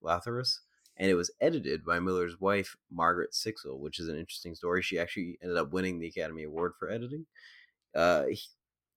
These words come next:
George Miller approached his wife and asked her to do the editing,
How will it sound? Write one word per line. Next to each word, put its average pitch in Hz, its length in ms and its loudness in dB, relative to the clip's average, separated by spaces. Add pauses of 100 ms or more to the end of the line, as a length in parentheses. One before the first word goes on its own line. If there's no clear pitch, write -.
(260)
George 101 220 6
Miller 104 260 4
approached 110 560 0
his 98 200 -2
wife 90 420 2
and 90 140 -6
asked 90 280 -2
her 95 160 0
to 85 220 -8
do 98 320 -2
the 98 200 2
editing, 76 440 -2